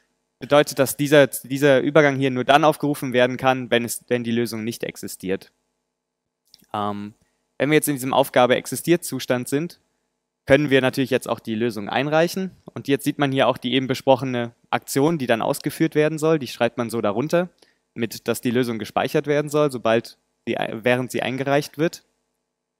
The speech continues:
Und hier, das ist jetzt tatsächlich ein bisschen schlecht lesbar,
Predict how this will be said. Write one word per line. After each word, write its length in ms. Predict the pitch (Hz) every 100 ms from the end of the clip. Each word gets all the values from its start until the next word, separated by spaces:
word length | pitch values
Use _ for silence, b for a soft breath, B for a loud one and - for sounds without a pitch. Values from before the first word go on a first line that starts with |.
| _
Und 220 | - 135 120
hier, 300 | 143 165 175
das 220 | 135 -
ist 120 | 123
jetzt 180 | 127 -
tatsächlich 360 | 120 139 131
ein 60 | 120
bisschen 220 | 131 117
schlecht 360 | - 127 151 -
lesbar, 640 | 123 151 - 143 151 -